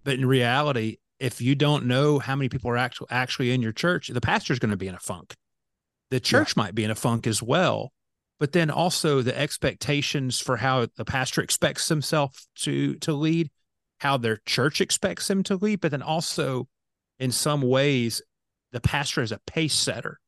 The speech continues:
Speaker 1: 'Cause if the, if the church is actually sixty, seventy, eighty people, and then the pastor's thinking they're twenty-five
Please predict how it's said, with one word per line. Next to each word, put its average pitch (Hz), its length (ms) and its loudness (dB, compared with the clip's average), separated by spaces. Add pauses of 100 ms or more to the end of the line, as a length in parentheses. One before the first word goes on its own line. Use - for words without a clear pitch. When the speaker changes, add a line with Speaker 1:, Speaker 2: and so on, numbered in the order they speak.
(580)
Speaker 1:
'Cause 123 140 0
if 117 80 -2
the, 113 260 -2
if 120 120 -6
the 113 100 -2
church 202 260 4
is 127 100 4
actually 131 460 0
sixty, - 460 -2
seventy, 123 440 0
eighty 113 320 0
people, 131 480 -2 (480)
and 123 100 4
then 120 80 6
the 104 80 2
pastor's 139 480 -2
thinking 110 260 -2
they're 98 120 -2
twenty-five 98 760 -4